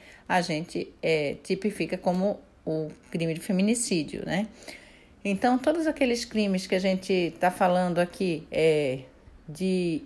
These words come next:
parceiros ou ex-parceiros íntimos que não se conformam com o final da relação, né? É, que acham que têm o direito sobre a mulher e por conta disso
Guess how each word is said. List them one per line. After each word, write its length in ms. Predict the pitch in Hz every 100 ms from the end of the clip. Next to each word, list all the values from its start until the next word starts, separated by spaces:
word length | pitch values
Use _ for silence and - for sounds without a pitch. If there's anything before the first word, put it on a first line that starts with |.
| -
parceiros 560 | - 185 - 220 214 214
ou 100 | 196
ex-parceiros 600 | 190 - 190 190 180 180
íntimos 340 | 185 175 156 -
que 80 |
não 160 | 185 208
se 140 | 226
conformam 840 | - 202 196 - 196 202 196 175 170 - - - -
com 180 | 190
o 40 | 185
final 360 | - 180 175
da 120 | 170 180
relação, 760 | 170 165 156 - 170 180 147
né? 320 | 147 190 226 - - - -
É, 520 | 165 165 160 151 147 151
que 400 | - 190 190 180
acham 440 | 175 202 208 208
que 120 | 190 190
têm 280 | - 190
o 40 | 190
direito 440 | 185 180 185 185
sobre 280 | - 185 180
a 60 | 185
mulher 400 | 180 170 170 170
e 60 |
por 220 | 165 185
conta 300 | - 180 185
disso 540 | 165 175 175 - 165